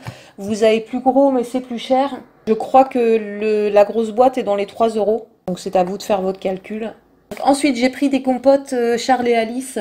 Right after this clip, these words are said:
Ça coûte un euro cinquante-trois pièce. Ici, il y en a pour trois euros zéro six T deux. Vous allez pouvoir imprimer un bon de réduction de soixante centimes sur le site Igral.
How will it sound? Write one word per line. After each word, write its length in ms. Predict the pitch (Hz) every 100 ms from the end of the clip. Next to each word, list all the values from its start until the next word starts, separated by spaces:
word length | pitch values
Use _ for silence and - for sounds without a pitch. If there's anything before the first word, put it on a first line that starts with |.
| 196
Ça 180 | - 220
coûte 180 | 233
un 100 | 226
euro 220 | 240 240 247
cinquante-trois 680 | - 226 226 233 - 226 208
pièce. 320 | 226 233 -
Ici, 320 | 269 190 233
il 20 |
y 40 | 220
en 60 |
a 60 | 202
pour 180 | - -
trois 260 | - 220
euros 260 | 202 214 214
zéro 240 | 190 196
six 260 | 190 196 -
T 140 | 202
deux. 220 | 226 254 - - - - -
Vous 140 | 196
allez 120 | 208
pouvoir 280 | 208 214 214
imprimer 340 | 214 - 214 220
un 80 |
bon 160 | 202 220
de 80 | 226
réduction 480 | 220 214 - 247 233
de 120 | 185
soixante 400 | 214 233 240 226
centimes 420 | 220 202 233 226
sur 180 | 226 190
le 60 |
site 300 | 185 - -
Igral. 560 | - 233 220 214 226